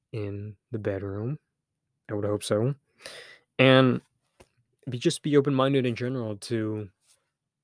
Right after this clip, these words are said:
your likes and dislikes in terms of a potential relationship, a girlfriend, boyfriend, partner, significant other, whatever you call it. That's something else I'm not grappling with, but I'm just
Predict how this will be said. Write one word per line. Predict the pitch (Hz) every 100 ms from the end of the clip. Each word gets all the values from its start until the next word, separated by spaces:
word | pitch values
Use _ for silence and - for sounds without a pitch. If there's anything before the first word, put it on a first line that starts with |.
| _ _ _ _ _ - 117
your | 127
likes | 120 120 -
and | 113
dislikes | 110 - 113 -
in | 120
terms | 107 113 110
of | 110 95
a | - 110 104 98 - - - _ -
potential | 127 123 120 113
relationship, | 117 123 123 107 101 123 _ _ _ _ _ _ - -
a | 110 101 101
girlfriend, | - 110 107 113
boyfriend, | 107 107 104 110 107 107 - _ _ _ -
partner, | 120 120 113
significant | - 120 113 117
other, | 110 110
whatever | 113 117 120
you | 117
call | - 117 113
it. | 113 - - - - _ _ -
That's | 196
something | - 147 131
else | 117 123
I'm | 107 107 101 _ - - - _ _ _ _ _ -
not | 147 190
grappling | 127 113 131 127
with, | 131 123
but | 117
I'm | 113
just | 113 - -